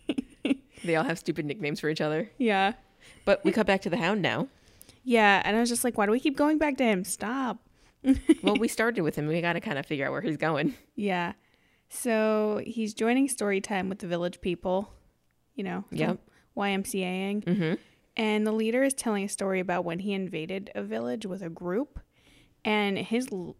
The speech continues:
Speaker 2: his lesson of this story hits the Hound pretty hard. How, like, uh,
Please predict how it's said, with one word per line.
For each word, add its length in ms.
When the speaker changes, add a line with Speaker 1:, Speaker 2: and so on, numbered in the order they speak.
Speaker 2:
his 200
lesson 560
of 220
this 180
story 440
hits 260
the 100
Hound 340
pretty 220
hard. 400
How, 180
like, 340
uh, 120